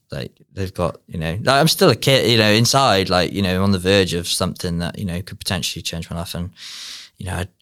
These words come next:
emailed Jay, emailed Jay, like, "Jay," you know, like, and I sent him my C V and, and all that stuff and, and whatnot. Um, and I was waiting, waiting to hear back. And then one day the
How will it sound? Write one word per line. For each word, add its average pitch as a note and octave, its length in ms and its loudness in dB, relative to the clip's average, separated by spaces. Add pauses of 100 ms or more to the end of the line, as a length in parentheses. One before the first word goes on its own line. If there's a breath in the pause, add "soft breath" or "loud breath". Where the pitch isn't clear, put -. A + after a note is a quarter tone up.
emailed G2 280 -2
Jay, D#2+ 300 -2
emailed E2+ 240 -4
Jay, E2 380 -4
like, - 260 -12
"Jay," A2+ 440 -6
you G2 60 -4
know, G2 200 0
like, G#2 180 2
and G#2+ 140 4
I G2 60 2
sent G2 260 0
him G2 120 2
my F#2 640 0 (600)
C F#2 320 -4
V F#2 440 0
and, F2 200 -2
and G2 120 0
all F#2+ 160 0
that F2 200 -4
stuff - 340 -4
and, - 460 -10 (160)
and F#2 240 -6
whatnot. F2 420 -8 (680 loud breath)
Um, F2+ 920 -2 (520)
and - 80 -14
I F#2 40 -14
was - 140 -14
waiting, F#2 440 -10 (360)
waiting F#2 340 -8
to - 120 -10
hear F#2+ 160 -6
back. F2+ 420 -6
And F2+ 140 -4
then F2+ 340 -4 (380)
one G2 180 -6
day F#2+ 200 0
the F2+ 180 -8